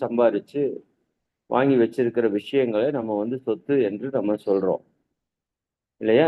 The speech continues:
நம்முடைய உழைப்பால அது வந்திருக்குதுன்னு சொல்றோம். ஓகே, இப்போ அது போல அது நான் என்னுடையது என்று சொல்கிறோம். அந்த பொருளை எனக்கு பயன்படுத்தக்கூடிய அளவிலே நான் பயன்படுத்திக் கொள்கிறேன்.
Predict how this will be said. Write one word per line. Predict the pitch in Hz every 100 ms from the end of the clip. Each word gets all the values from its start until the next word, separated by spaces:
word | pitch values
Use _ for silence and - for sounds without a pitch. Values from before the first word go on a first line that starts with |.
| 127
நம்முடைய | 120 120 113 110
உழைப்பால | 127 131 123 107 139
அது | 113 98
வந்திருக்குதுன்னு | 101 104 98 92 107 123 95
சொல்றோம். | 90 85 - _ _ _ _ _ _ _ _ _ _ _ _ _ _ _
ஓகே, | 113 107 - 98 80 - _ _ _ _ _ _ - 156
இப்போ | 143 113 113 175 170 131
அது | 143 131
போல | 185 143 104 151 196 - _ 104
அது | 139 151
நான் | 139 131
என்னுடையது | 160 175 170 165 160 185 165
என்று | 139 165 -
சொல்கிறோம். | 120 107 107 87 - _ _ _ _ _ _ _ _ _ _ _ _ _ _ _ _
அந்த | 135 143
பொருளை | 151 160 180 175 147
எனக்கு | 143 131 135
பயன்படுத்தக்கூடிய | 151 160 160 160 160 151 147 139 131
அளவிலே | 143 143 160 170
நான் | 147 135
பயன்படுத்திக் | 131 143 147 143 143 131
கொள்கிறேன். | 127 127 143 139